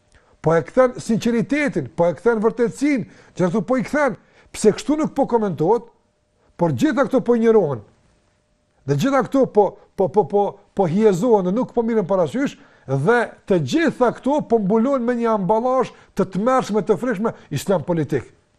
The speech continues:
Çfarë politike? Çfarë Islam politik? Asnjë hoxh deri më tani nuk ka kandiduar për kryeministër. As tash nuk ka parti politike që në emër të Islamit të ndërtuar, nuk ka. Asnjë parti politike sa e diun deri më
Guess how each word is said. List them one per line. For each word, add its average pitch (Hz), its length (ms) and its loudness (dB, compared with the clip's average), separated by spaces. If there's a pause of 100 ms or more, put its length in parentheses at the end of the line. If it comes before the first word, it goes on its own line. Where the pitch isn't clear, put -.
Çfarë 233 220 -10
politike? 135 380 -8 (840)
Çfarë 240 240 -4
Islam 151 240 -4
politik? 113 300 -10 (1700)
Asnjë 202 480 0
hoxh 202 400 0
deri 220 160 0
më 190 180 -4
tani 214 280 -2 (100)
nuk 208 220 -2
ka 190 160 -4
kandiduar 190 340 -4
për 180 160 -4
kryeministër. 160 480 -6 (480)
As 160 240 0
tash 208 160 2
nuk 175 180 -2
ka 247 220 6
parti 214 260 0
politike 214 540 -2 (560)
që 185 160 0
në 185 140 2 (180)
emër 262 240 0
të 233 160 0
Islamit 233 320 0
të 202 80 0
ndërtuar, 180 340 0
nuk 190 160 -2
ka. 254 300 2 (1200)
Asnjë 185 220 -2 (100)
parti 202 320 4
politike 226 420 2
sa 208 220 0
e 170 80 0
diun 233 240 0
deri 208 160 -2
më 190 80 0